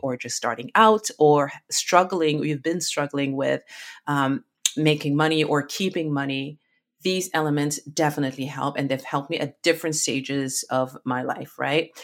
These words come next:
And the first thing which I learned from him that I absolutely, like, it blew my <laughs> mind back then, um, I was still in my twenties, was the whole concept of automating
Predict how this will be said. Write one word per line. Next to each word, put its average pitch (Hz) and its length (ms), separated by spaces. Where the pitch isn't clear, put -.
And 156 340
the 165 100
first 311 480
thing 156 440
which 160 260
I 147 300
learned 170 260
from 190 280
him 151 360
that 143 80
I 139 140
absolutely, 160 360
like, 156 100
it 147 140
blew 165 180
my 151 120
<laughs> - 20
mind 151 400
back 180 260
then, 185 380
um, 147 480
I - 20
was 151 120
still 165 120
in 160 60
my 151 100
twenties, 143 540
was 143 360
the 143 100
whole 147 120
concept 147 460
of 139 100
automating 147 580